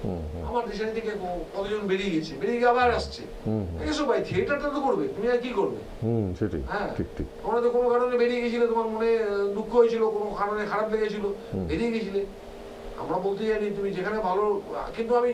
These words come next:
Speaker 2: যেই বেরিয়ে যাই, তাকে আমি বলি যে, "যেখানেই যাও ভাই, থিয়েটারটা করো।"
Speaker 1: ঠিক, একদম তাই।
Speaker 2: যেখানে যাও,
Speaker 1: বাহ।
Speaker 2: theater, থিয়েটারটা ছেড়ো না।
Speaker 1: হুম, হুম, হুম।
Speaker 2: থিয়েটারে লেগে থাকতে হবে, থিয়েটারে পড়ে থাকতে হবে।
Speaker 1: হুম, হুম, হুম,
Speaker 2: হ্যাঁ।
Speaker 1: হুম।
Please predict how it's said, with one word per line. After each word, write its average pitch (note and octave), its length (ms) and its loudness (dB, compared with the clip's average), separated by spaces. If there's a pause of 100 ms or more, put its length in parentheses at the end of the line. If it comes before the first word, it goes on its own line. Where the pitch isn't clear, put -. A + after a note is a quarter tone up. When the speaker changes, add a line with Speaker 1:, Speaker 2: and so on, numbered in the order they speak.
(120)
Speaker 2:
যেই C#4+ 220 0
বেরিয়ে C#4+ 260 0
যাই, A3+ 220 4 (540)
তাকে C4 240 0
আমি C4 140 2
বলি A#3+ 220 2
যে, A#3+ 100 2
"যেখানেই G#3 520 -2
যাও A#3+ 320 4
ভাই, B3 140 2 (120)
থিয়েটারটা A#3+ 400 0
করো।" - 260 -4 (540)
Speaker 1:
ঠিক, A#2 160 4 (260)
একদম G2+ 320 0
তাই। C2+ 100 -2 (100)
Speaker 2:
যেখানে A#3+ 260 0
যাও, C#4 100 0
Speaker 1:
বাহ। G#3+ 140 0
Speaker 2:
theater, C4 340 0 (120)
থিয়েটারটা B3 420 0
ছেড়ো - 180 -6
না। - 420 -8
Speaker 1:
হুম, F2 160 -2
হুম, D#2 160 -4 (120)
হুম। - 460 -6
Speaker 2:
থিয়েটারে B3+ 360 0
লেগে G#3+ 220 2
থাকতে A#3 280 -2
হবে, A3 140 0
থিয়েটারে F#3+ 360 -4
পড়ে F3+ 140 -4
থাকতে G#3 280 -6
হবে। F#3+ 220 -6 (200)
Speaker 1:
হুম, G2+ 240 0
হুম, E2+ 180 -4
হুম, D#2 180 -6
Speaker 2:
হ্যাঁ। - 140 -4 (180)
Speaker 1:
হুম। E2 160 -6